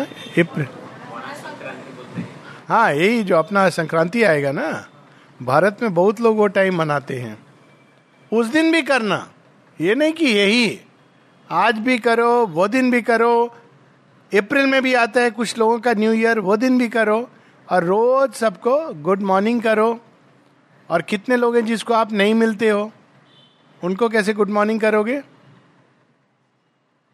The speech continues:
करना चाहिए कि नहीं करना चाहिए? Very good।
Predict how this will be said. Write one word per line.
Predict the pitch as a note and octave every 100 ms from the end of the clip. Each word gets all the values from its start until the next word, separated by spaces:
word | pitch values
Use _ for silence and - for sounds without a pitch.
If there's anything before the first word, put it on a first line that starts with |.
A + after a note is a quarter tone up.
| _ _ -
करना | F3 F#3 B3
चाहिए | A#3 C4+
कि | B3+
नहीं | A#3+ B3
करना | A3 F#3 E3+
चाहिए? | F3 B2+ B2+ B2 - - - - - - - - - - - G2+
Very | D3+ G3 F#3 B2
good। | G2+